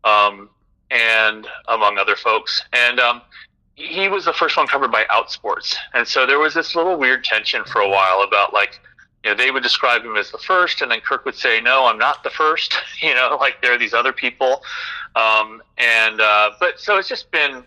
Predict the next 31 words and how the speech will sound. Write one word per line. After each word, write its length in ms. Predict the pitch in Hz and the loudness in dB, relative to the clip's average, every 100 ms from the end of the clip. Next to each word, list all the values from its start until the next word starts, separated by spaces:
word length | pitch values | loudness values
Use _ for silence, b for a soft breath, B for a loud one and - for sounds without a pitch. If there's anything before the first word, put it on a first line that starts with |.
| _ - | _ -4
you 120 | 151 | 0
know, 100 | 127 | 2
like, 260 | 127 139 - | 2 -2 -2
there's 160 | 151 | -6
this 280 | 156 143 - | -4 -6 -4
weird, 360 | 131 127 123 - | 2 2 0 -6
this 220 | 127 113 143 | -6 -6 -2
weird 180 | 123 | -2
focus 380 | - 123 113 120 | 0 -2 -2 -2
on 120 | 117 | -4
first, 240 | - 113 - | -2 -2 -2
which 120 | - | -2
is 60 | - | 0
why 80 | 127 | 0
I 40 | |
said 200 | - 117 - _ 127 | 0 -4 -6 _ -2
very 280 | 120 113 | 2 2
likely 420 | 104 101 113 147 151 | 2 0 0 -2 -4
the 80 | 175 | -2
first, 300 | 202 214 - | -4 -2 -2
or 120 | - | -4
who 140 | 131 120 | -2 0
knows 320 | 117 131 - | 0 0 -2
the 80 | 147 | -4
first. 400 | 160 160 - - B B B 151 | 0 0 -2 -10 B B B 0
Um, 220 | 139 127 | 0 0
but 160 | 156 160 | -2 -2
we 100 | 190 | -4
could 140 | 165 | -2
just 160 | 151 - | -4 0
say 220 | 131 | 0